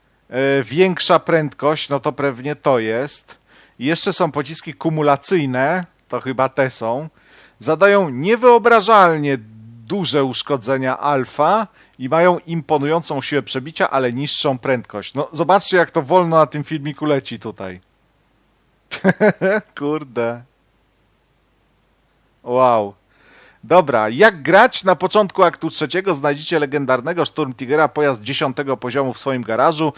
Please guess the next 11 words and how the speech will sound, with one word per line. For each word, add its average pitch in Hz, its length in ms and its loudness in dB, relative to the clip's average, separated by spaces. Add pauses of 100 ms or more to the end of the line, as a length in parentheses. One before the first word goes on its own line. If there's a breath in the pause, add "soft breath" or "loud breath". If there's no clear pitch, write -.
(220 loud breath)
Wybierzecie 185 680 0
go 160 120 2
i 147 100 0
klikniecie 139 500 -8
przycisk 110 400 -14
bitwa, 135 500 -2 (260 soft breath)
aby 170 260 2
wejść 123 240 -2
do 127 100 -4
specjalnego 123 720 -2
trybu 117 340 -8